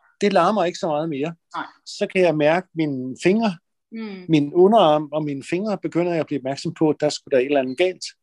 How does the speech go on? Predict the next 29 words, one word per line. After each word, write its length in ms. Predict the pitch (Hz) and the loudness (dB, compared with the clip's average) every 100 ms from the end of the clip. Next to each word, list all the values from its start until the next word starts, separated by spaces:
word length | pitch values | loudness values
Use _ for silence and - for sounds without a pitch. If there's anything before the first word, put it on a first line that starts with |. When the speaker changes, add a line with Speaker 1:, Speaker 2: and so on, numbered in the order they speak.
| _ _ _ | _ _ _
Speaker 2:
Ja. 200 | 214 226 233 _ _ _ _ _ _ _ _ _ | -14 -14 -14 _ _ _ _ _ _ _ _ _
Speaker 1:
Øhm, 500 | 160 165 151 139 123 139 _ _ _ _ _ _ _ _ _ _ - | 0 2 2 0 -4 -12 _ _ _ _ _ _ _ _ _ _ -6
men 160 | 165 | 0
det 80 | 185 | 4
har 40 | 190 | 6
jeg 20 | |
jo 60 | |
ikke 100 | 180 | 6
lagt 120 | 185 170 | 4 0
mærke 160 | 170 | -4
til 100 | 180 | -6
før, 140 | 165 160 | -6 -6
fordi 200 | - 160 | -6 -12
det 200 | - 165 | -4 -2
andet 220 | 156 196 | 0 -2
har 160 | 175 170 | -2 -4
fyldt 180 | 196 185 - | -8 -8 -4
for 100 | 135 | 0
meget. 320 | 127 147 165 _ | 0 0 -4 _
Speaker 2:
Fyldt 200 | - 208 | -20 -20
meget, 320 | 190 190 202 208 | -14 -10 -10 -10
ja. 220 | 196 202 214 _ _ _ _ _ - | -8 -10 -10 _ _ _ _ _ -16
Hvad 100 | 220 | -10
er 20 | |
det, 120 | 247 262 | -10 -10
du 120 | 240 | -12
bliver 160 | 202 | -12
opmærksom 460 | 185 202 226 - 220 | -12 -12 -16 -16 -20
på? 100 | 240 | -20